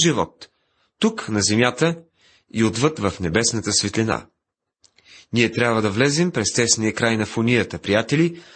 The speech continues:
а на него пише Господ Исус Христос. Това е картината, която е обрисувана тук в Притчи. Има два пътя – този на праведните и този на безбожните.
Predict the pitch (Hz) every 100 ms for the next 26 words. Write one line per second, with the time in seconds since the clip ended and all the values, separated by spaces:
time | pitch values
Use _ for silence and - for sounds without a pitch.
0 | - - _ - 107 104 120 107 104 110
1 | 98 92 - _ _ 85 123 135 - 156
2 | 156 - - - 117 - 92 - - -
3 | - - 101 - 80 - - - _ _
4 | _ _ _ _ _ _ _ - - -
5 | - 170 233 - 196 190 185 139 139 143
6 | 139 135 120 107 110 143 120 113 101 -
7 | 135 - 101 95 - 120 - - - _
8 | _ _ _ _ _ _ _ - _ _
9 | - 127 156 160 113 95 78 - 92 _
10 | _ _ _ - 87 92 73 - 117 117
11 | 120 127 170 170 110 98 92 98 87 98
12 | 92 110 85 80 - 58